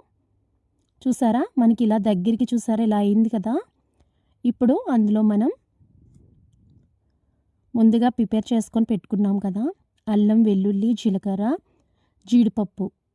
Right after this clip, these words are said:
వేసిన పేస్ట్ ఇది. ఈ జీడిపప్పు వేయడం వల్ల పులుసు చాలా బాగుంటుంది. నేను ఈ కప్పుతో త్రీ స్పూన్స్ వేస్తున్నాను. మెజర్మెంట్లో చెప్పాలంటే త్రీ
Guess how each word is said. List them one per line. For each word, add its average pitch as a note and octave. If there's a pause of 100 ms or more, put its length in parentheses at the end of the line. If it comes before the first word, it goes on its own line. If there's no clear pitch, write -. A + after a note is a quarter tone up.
(140)
వేసిన A#3 (120)
పేస్ట్ G#3+
ఇది. F#3+ (2000)
ఈ A#3
జీడిపప్పు B3+
వేయడం G#3 (100)
వల్ల G3+ (500)
పులుసు A#3 (100)
చాలా G#3
బాగుంటుంది. G3+ (1000)
నేను A#3
ఈ B3
కప్పుతో A#3 (180)
త్రీ C#4 (100)
స్పూన్స్ A#3+
వేస్తున్నాను. F#3+ (800)
మెజర్మెంట్లో A#3+
చెప్పాలంటే G3+
త్రీ D#4